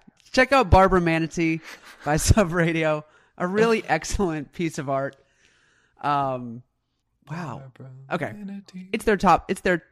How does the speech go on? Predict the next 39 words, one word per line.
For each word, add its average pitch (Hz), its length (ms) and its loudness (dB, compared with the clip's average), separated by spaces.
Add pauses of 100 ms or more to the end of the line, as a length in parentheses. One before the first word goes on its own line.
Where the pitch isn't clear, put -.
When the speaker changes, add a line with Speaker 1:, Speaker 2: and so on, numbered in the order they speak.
Speaker 1:
it's 175 180 -6
their, 165 180 -2 (640)
it's 185 180 -8
their 190 140 -2
top 156 260 -4
song 127 240 -6
on 117 100 -8
Spotify. 110 640 -8 (160)
Uh, 110 280 -10 (120)
that, 127 260 -8
that 147 160 -2
should 131 140 -4
help. 113 260 -4 (180)
Um, 135 460 2 (140)
Speaker 2:
You're 127 100 -20
the 127 40 -20
one 127 420 -18
for - 180 -20
Speaker 1:
but 165 80 4
yeah, 190 160 6
Speaker 2:
me. - 80 -6
Speaker 1:
they're 165 140 2
just, 170 420 -6
they're 165 180 0
really 160 680 -4
wicked 156 400 -6
talented. 156 440 -6 (680)
They 170 160 0
actually, 208 340 -2
last 175 300 -2
week, 214 200 -6
they 180 120 0
released 156 360 -4
their 147 140 -2
first 160 380 -6
song 143 520 -4 (1000)
that, 135 380 0
um, 127 640 -4 (420)
doesn't, 143 680 -2